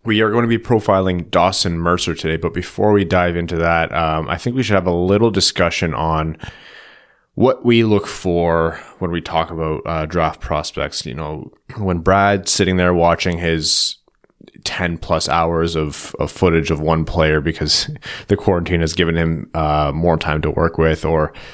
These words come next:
uh, as Evan is researching, literally as we're recording, what are we trying to look for, uh, on the ice? What's the kind of thing that, uh, stands out to us as we draw our conclusions about these players? Um,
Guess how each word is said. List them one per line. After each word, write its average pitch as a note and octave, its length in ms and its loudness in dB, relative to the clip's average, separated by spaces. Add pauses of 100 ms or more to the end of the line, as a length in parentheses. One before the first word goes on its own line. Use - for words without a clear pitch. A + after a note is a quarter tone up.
(260)
uh, D#2 220 2
as F2 180 0
Evan F#2 220 0
is E2 120 -2
researching, E2+ 600 0
literally E2+ 360 2
as D#2+ 180 0
we're E2 180 2
recording, D#2+ 600 0
what F#2 240 2
are F#2 140 4
we F2 260 2
trying E2 240 0
to E2+ 60 0
look D#2+ 160 0
for, E2 540 2 (360)
uh, D#2 280 2
on D#2+ 220 0
the D2+ 120 -2
ice? G2+ 640 0
What's F2 840 -2
the F2 120 -2
kind E2+ 180 -2
of E2 80 -4
thing E2 480 -2
that, D#2 380 -2
uh, D2+ 420 2
stands E2 400 0
out D#2+ 140 0
to E2 120 0
us D#2 120 0
as D2+ 100 -2
we F2 80 2
draw D#2 180 2
our D2+ 100 0
conclusions F2 500 0
about E2 180 0
these D#2+ 140 -2
players? D#2+ 560 2 (380)
Um, D2+ 500 -2